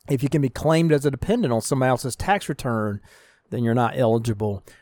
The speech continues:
Or if you're covered by an additional insurance plan that pays benefits,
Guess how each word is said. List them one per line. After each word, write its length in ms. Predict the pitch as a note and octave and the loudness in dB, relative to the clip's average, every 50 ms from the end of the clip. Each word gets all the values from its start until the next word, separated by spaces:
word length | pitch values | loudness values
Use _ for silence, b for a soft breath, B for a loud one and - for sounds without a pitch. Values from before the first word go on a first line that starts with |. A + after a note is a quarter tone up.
| b b - | b b 2
Or 200 | D#3+ G3+ B3 B3 | 4 4 4 4
if 120 | F3 - | 2 0
you're 100 | F3+ D3+ | -2 -2
covered 520 | - - - D3 D#3 D3 D#3+ D#3 C#3+ C3 | -2 0 2 2 4 4 4 2 2 2
by 320 | C3 C3 B2 B2 B2+ B2+ B2+ | 2 4 6 6 6 4 2
an 100 | - C3+ | 0 -2
additional 680 | B2+ B2+ A#2+ A#2 D3 C#3+ D#3 - - - C#3 C3 B2 - | -2 -2 0 2 2 2 2 2 0 2 2 2 2 0
insurance 460 | - D#3+ F3+ F3+ - D#3+ C#3 B2+ - | -2 -2 -2 0 0 0 -2 -2 -4
plan 580 | - - - C3 A#2+ A#2+ A#2 A#2 A#2 A2+ A2+ A#2 | -6 -4 -2 -2 0 0 0 -2 -2 -2 -2 -2
that 200 | A#2+ A#2 - - | -2 -4 -4 -4
pays 320 | - D#3 D3+ C#3 B2+ B2 | -2 0 0 0 0 0
benefits, 840 | A#2+ C3 C3+ C3 C3+ B2 - - B2+ B2 A#2 A2+ - - - - | 0 0 2 2 2 0 0 0 0 0 0 -2 -4 -10 -14 -16